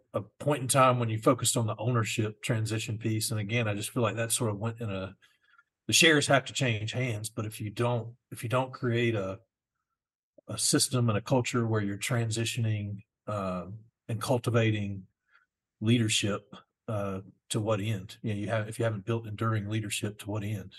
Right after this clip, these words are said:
So I, I, we spent as much time on the leadership succession side, you know, ten X what we spent on the ownership transition side. You know, that was a end of the year writing a check, and then it,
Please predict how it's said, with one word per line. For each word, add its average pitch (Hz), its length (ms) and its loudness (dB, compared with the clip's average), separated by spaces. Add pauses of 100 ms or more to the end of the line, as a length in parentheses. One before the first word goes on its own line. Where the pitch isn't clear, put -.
So 98 240 -2
I, 104 340 -8
I, 113 40 -8 (100)
we 123 100 -4
spent 123 240 2
as 110 140 0
much 120 260 2
time 110 380 4
on 104 160 -2
the 95 240 -4 (800)
leadership 110 720 2 (540)
succession 110 640 -2
side, 101 400 2 (440)
you 107 160 -4
know, 90 40 -10 (1040)
ten 127 240 2
X 113 440 0
what 104 160 -2
we 110 60 -4
spent 107 320 -4
on 107 200 -4
the 92 180 -6 (160)
ownership 110 520 -4 (360)
transition 104 560 -4
side. 95 320 -2 (100)
You 95 140 -8
know, 98 60 -6
that 104 180 -2
was 98 180 -8
a 90 160 -10 (800)
end 113 160 2
of 107 80 2
the 98 80 0
year 101 480 0 (600)
writing 104 200 2
a 92 40 -6
check, 113 380 2
and 110 120 -2
then 110 140 2
it, 113 120 -6